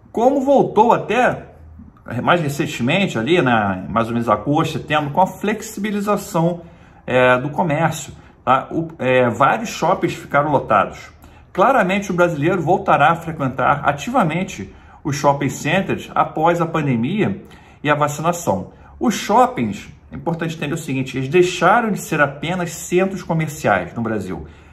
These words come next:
e passaram a ser centros de lazer, socialização. Portanto, a gente pode aí esperar uma retomada vigorosa das atividades das empresas de shopping centers listadas na Bolsa de Valores de dois mil e vinte e um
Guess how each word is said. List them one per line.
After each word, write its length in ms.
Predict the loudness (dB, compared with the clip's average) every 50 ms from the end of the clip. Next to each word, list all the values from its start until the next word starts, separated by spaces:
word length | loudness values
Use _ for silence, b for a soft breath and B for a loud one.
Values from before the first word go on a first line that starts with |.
| B B B B
e 80 | -8
passaram 440 | 0 2 2 2 2 2 0 2 2
a 40 | 0
ser 240 | -2 -2 -4 -4 -4
centros 580 | -4 -8 -10 -4 0 0 0 0 0 -2 -4
de 80 | -2 2
lazer, 640 | 4 4 4 2 0 -2 0 2 2 2 2 -2 B B B B B B B
socialização. 1300 | -10 -8 -4 2 2 2 2 2 -2 0 0 0 2 2 2 2 2 2 4 4 4 4 2 -4 B B B B B B B B B
Portanto, 400 | 0 0 2 2 0 0 2 0
a 40 | 0
gente 260 | 0 0 -2 -2 -8
pode 400 | -6 2 2 2 2 4 2 0
aí 80 | 0 0
esperar 800 | 0 -2 -2 0 2 4 6 6 4 4 0 -6 -18 -20 -18 -10
uma 140 | 0 2 2
retomada 560 | 4 4 2 2 2 2 4 4 4 4 2
vigorosa 920 | -2 -2 -2 -2 2 4 4 6 6 6 6 6 4 4 2 -2 -2 -4 B B B B B
das 200 | 2 2 2 4
atividades 840 | 2 -2 -2 0 0 2 4 4 4 4 4 2 0 -2 -4 -6 -2
das 240 | 0 2 2 2
empresas 500 | 0 -2 -2 0 -2 0 0 0 -2 -4
de 60 | -6 -6
shopping 320 | -2 -2 -2 0 0 -4
centers 480 | -4 -2 -2 -2 -2 -2 -2 -4 -4 -4
listadas 680 | -6 -6 -8 -8 -2 2 2 2 2 2 -2 -2 -2
na 120 | 0 0 0
Bolsa 280 | 0 -2 -4 -4 -6
de 120 | -8 -4 2
Valores 640 | 4 4 4 4 2 0 -2 -2 -2 -6 -8 -12 B B B B B B B B
de 260 | -16 -14 -2 0 0 2
dois 220 | 4 4 4 4
mil 140 | 2 0 0
e 20 | 0
vinte 260 | 0 0 -4 -6 -4
e 80 | -4
um 280 | -2 0 0 -2 -4